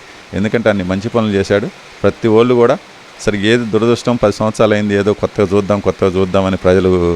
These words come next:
చూసి బుద్ధి తెచ్చుకున్నామని చెప్పుతో కొట్టుకుంటున్నారు. ఇప్పుడు ఇంకా మళ్ళీ ఇంకొకసారి ఆ తప్పు అయితే చేయరు జనాలు. ఎందుకంటే మేము జనాల్లో ఉంటున్నాం కాబట్టి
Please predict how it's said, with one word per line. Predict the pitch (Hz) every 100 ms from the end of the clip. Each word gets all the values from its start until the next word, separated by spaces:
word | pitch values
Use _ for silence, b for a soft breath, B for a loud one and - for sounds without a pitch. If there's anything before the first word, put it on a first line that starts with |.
| 82 82 82 -
చూసి | 104 127 120 95 87
బుద్ధి | 95 107
తెచ్చుకున్నామని | 98 - 95 101 -
చెప్పుతో | 98 - 98
కొట్టుకుంటున్నారు. | 87 - 98 87 85 80
ఇప్పుడు | - 156 B B B -
ఇంకా | 95 98
మళ్ళీ | 98 95
ఇంకొకసారి | 98 85 110 110
ఆ | 95
తప్పు | 87 -
అయితే | 104 95 -
చేయరు | 98 98 87
జనాలు. | 92 85 85
ఎందుకంటే | 90 101 107
మేము | 95 87
జనాల్లో | 90 104 101 92
ఉంటున్నాం | 92 98 92
కాబట్టి | 90 -